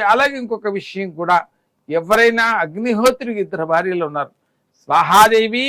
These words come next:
స్వధాదేవి. ఆ స్వధాదేవే మన స్వధాం తర్పయ అంటూ ఉంటాం, పితృకార్యక్రమం చేస్తున్నాడు. స్వాహాదేవి అన్నప్పుడు ఇంకోటి అగ్నిహోత్రుడు భార్య, అగ్ని ఈవిడ అంతే. కానీ స్వధాం తర్పయామి, ఆ స్వధాం తర్పయ-, స్వ-, స్వధాదేవిని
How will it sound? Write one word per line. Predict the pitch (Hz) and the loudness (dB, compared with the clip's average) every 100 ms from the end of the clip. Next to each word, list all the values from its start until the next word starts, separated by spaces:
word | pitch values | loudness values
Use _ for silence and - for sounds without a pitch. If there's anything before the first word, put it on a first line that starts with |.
| 294 277 _ | -4 -8 _
స్వధాదేవి. | 165 175 196 208 202 202 185 160 - _ _ - | -8 -2 4 4 4 -2 -4 -10 -14 _ _ -10
ఆ | 123 - | -10 -6
స్వధాదేవే | 147 175 147 254 247 254 269 254 | -2 0 4 4 4 2 2 0
మన | 220 | -4
స్వధాం | - 185 202 254 240 | -4 -4 0 0 -2
తర్పయ | 233 226 247 247 | -6 -2 2 2
అంటూ | 233 240 | 2 -2
ఉంటాం, | 226 240 220 127 _ _ 185 | -2 0 0 -2 _ _ -18
పితృకార్యక్రమం | - 262 254 240 226 220 208 | -10 -2 2 2 0 -6 -2
చేస్తున్నాడు. | 208 196 190 147 | -2 -2 -12 -14
స్వాహాదేవి | - 180 202 214 247 247 247 | -4 -2 0 2 2 2 2
అన్నప్పుడు | 240 240 233 | 0 -2 -2
ఇంకోటి | 220 226 233 233 233 - _ - | -2 -4 -4 -6 -6 -12 _ -10
అగ్నిహోత్రుడు | 165 214 254 226 240 202 196 | -8 -4 0 2 0 -2 -4
భార్య, | 160 185 160 - _ _ 165 | -2 -6 -8 -12 _ _ -14
అగ్ని | 175 226 180 | -10 -10 -6
ఈవిడ | 208 240 | -4 0
అంతే. | 254 240 247 165 - _ _ _ | 0 0 -2 -2 -4 _ _ _
కానీ | 110 156 208 | -6 -6 -6
స్వధాం | - 143 139 156 208 233 | -8 -8 -8 -2 -2 0
తర్పయామి, | 233 220 214 185 180 170 160 170 156 131 _ _ _ _ 113 | 0 0 0 -2 2 2 0 -2 -6 -10 _ _ _ _ -20
ఆ | _ | _
స్వధాం | 110 110 151 185 151 | -12 -8 -8 -8 -6
తర్పయ-, | 135 - 160 135 - | -8 -4 -4 -2 -4
స్వ-, | 123 110 _ _ _ | -8 -8 _ _ _
స్వధాదేవిని | 110 120 151 170 165 190 240 | -12 -4 -4 -4 -4 -4 -4